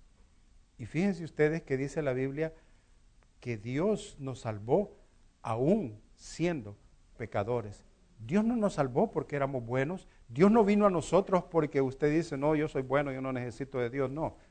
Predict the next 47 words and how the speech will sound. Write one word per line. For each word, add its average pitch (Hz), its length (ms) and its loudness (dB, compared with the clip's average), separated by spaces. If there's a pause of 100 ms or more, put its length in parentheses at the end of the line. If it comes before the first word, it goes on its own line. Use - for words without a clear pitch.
al 113 140 0
contrario, 135 480 -2
Dios 127 180 2
lo 170 100 0
salvó 165 540 2 (240)
porque 151 300 2
usted 202 380 4
necesita 185 640 -2
de 113 140 -2
Dios. 101 380 -12 (580)
Por 151 100 8
eso 175 140 4
es 196 80 -4
que 196 80 8
el 147 60 4
Señor 170 340 4
Jesucristo 165 600 -2
dijo, 175 240 0
"Yo 165 140 2
he - 20 2
venido 165 300 0
a 156 60 6
buscar 160 560 6 (340)
y 139 140 2
a 127 60 0
salvar 139 600 6 (380)
lo 127 160 -4
que 127 80 -6
se 110 140 -8
había 156 400 -2 (320)
perdido". 165 400 -4 (580)
O 151 80 -10
sea, 156 200 6
Dios 202 200 6
no 247 100 10
vino 226 200 8
a 214 40 12
buscar 208 280 10
a 202 40 10
los 185 140 8
buenos 208 280 8
porque 175 260 0
dice 196 240 2
la 185 80 8
Biblia 190 320 4
que 175 60 0
el, 143 180 -4